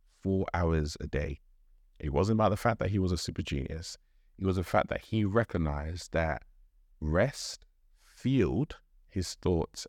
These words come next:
and creativity. He had this practice that he went on every single day where he called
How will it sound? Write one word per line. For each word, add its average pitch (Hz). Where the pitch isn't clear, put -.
and 76
creativity. -
He 135
had 123
this -
practice -
that 82
he 98
went 87
on 76
every 117
single 101
day 85
where 92
he 95
called 87